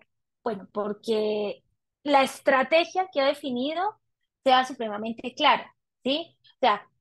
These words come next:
¿qué espero yo o cómo espero yo que sea mi relación con el cliente? ¿De qué manera voy a medir eso?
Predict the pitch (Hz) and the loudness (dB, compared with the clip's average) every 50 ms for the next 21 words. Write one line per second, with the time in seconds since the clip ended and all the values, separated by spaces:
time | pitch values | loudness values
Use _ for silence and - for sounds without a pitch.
0 | _ _ - 320 359 381 370 370 - - - - 370 370 370 381 381 381 381 - | _ _ 2 4 4 4 2 -2 -8 -14 -8 -2 0 2 2 2 0 0 -2 -2
1 | 359 381 403 466 539 - _ _ _ _ _ - 262 269 - - - - 320 311 | -2 0 0 0 -2 -6 _ _ _ _ _ -2 -2 -2 -2 -2 0 4 4 4
2 | 311 339 330 - - - 330 320 320 320 247 320 320 330 339 392 427 - _ _ | 4 2 -6 -6 -4 0 2 2 2 2 0 -2 0 0 0 0 -2 -10 _ _
3 | _ _ _ _ _ _ - 269 254 - 285 262 247 262 277 254 269 254 233 220 | _ _ _ _ _ _ 0 0 2 4 2 2 2 2 0 -2 -2 -2 -2 -4
4 | - 233 208 202 208 208 208 202 - - 202 196 185 185 - - - - 185 190 | -6 -10 -12 -10 -10 -10 -10 -10 -12 -12 -12 -12 -12 -12 -16 -18 -16 -14 -14 -8
5 | - - 254 240 262 294 302 311 320 330 339 339 370 381 359 - - 254 233 226 | -2 0 0 2 2 2 0 0 0 0 0 0 0 0 0 0 -2 -2 0 2
6 | 226 220 240 240 233 220 208 220 240 262 254 - - - - - - | 2 0 0 -2 -6 -4 -2 0 2 2 2 0 -4 -12 -12 -14 -14